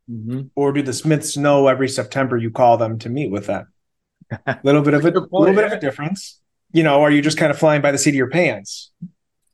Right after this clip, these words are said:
Speaker 2: And then the communication as well.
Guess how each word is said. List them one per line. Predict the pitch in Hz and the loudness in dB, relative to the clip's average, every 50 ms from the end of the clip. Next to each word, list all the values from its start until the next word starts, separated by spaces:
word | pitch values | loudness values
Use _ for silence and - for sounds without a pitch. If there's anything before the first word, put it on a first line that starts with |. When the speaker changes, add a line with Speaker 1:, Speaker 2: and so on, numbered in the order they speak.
| _ _ | _ _
Speaker 2:
And | - 143 147 | -2 -2 0
then | 143 139 | 0 -2
the | 131 | -2
communication | 127 - 143 139 131 123 - 208 214 247 196 - 160 143 131 143 151 147 147 - _ _ _ _ _ _ _ _ _ _ _ _ - | -2 -2 0 0 0 0 0 0 2 2 2 2 2 2 2 2 0 -2 -4 -8 _ _ _ _ _ _ _ _ _ _ _ _ -8
as | 135 120 120 | -6 -6 -2
well. | 127 160 170 160 135 131 127 123 117 - | 0 2 4 4 4 4 2 0 -2 -8